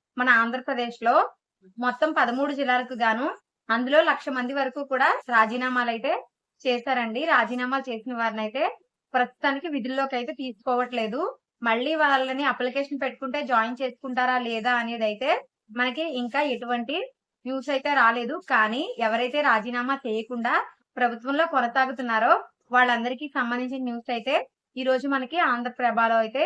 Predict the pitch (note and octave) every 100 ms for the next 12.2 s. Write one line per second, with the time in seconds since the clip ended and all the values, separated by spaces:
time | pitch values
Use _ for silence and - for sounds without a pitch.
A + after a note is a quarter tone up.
0 | B4 B3 B3 B3+ A#3+ A3 A3+ A3+ G#3+ C4+
1 | A#4 - - _ A#3+ A#3+ C4 C4+ C4 D#4
2 | C#4+ G#3 A3 A3 B3+ C4 B3 B3 D4+ A#3
3 | A#3 B3 C#4 B3+ A3 B3+ A#3 A3+ A#3+ A3+
4 | C4+ C4 A3 G#3 A3 B3 A#3 A3 A3 E4
5 | - _ _ _ C4+ B3+ B3 B3+ C#4 B3
6 | A#3+ A#3+ B3 A3 A3+ C4 D4+ C#4 A3+ -
7 | A#3 A3+ A3 A3+ D4 A#3 A#3 A#3+ B3+ A#3
8 | G#3+ G#3+ D#4+ B4+ _ _ _ _ - B3+
9 | - D4 C#4+ D4 D#4 B3 A#3 G#3+ B3+ B3+
10 | C4 B3+ A3+ G#3+ B3 B3 A#3+ C4+ G4+ -
11 | _ _ B3 A#3+ - C4 B3+ C#4 A#3 A#3
12 | A#3 C#4+